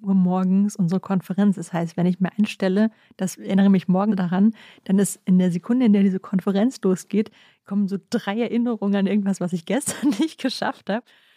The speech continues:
Und dann bist du erstmal so, "Gott, was wollen denn jetzt die ganzen Leute von mir?" Weil du ja erstmal nur Benachrichtigungen bekommst und bis du dann checkst, "Ah ja, okay, das sind nur die Erinnerungen,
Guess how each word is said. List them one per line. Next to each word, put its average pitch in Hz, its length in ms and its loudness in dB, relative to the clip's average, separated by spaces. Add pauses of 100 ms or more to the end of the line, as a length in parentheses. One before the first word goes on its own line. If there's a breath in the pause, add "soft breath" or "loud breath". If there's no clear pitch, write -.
(240 soft breath)
Und 202 300 2 (120)
dann 190 100 0
bist 190 180 -4
du - 40 -4
erstmal 196 280 -2
so, - 80 -10 (160)
"Gott, 214 200 -2
was - 160 -6
wollen 208 140 0
denn 214 100 4
jetzt 202 180 0
die 190 60 0
ganzen 190 300 0
Leute 190 220 -2
von 196 160 0
mir?" 185 120 2
Weil 180 80 2
du 180 80 2
ja 185 60 0
erstmal 196 220 0
nur 185 120 2
Benachrichtigungen 180 720 0
bekommst 202 400 -2
und 180 40 0
bis 190 120 -6
du 202 40 -6
dann 180 140 2
checkst, - 260 -4
"Ah 175 60 2
ja, 175 120 0
okay, 185 300 -4 (180)
das - 100 -20
sind 190 100 -8
nur 185 80 2
die 185 80 2
Erinnerungen, 196 480 2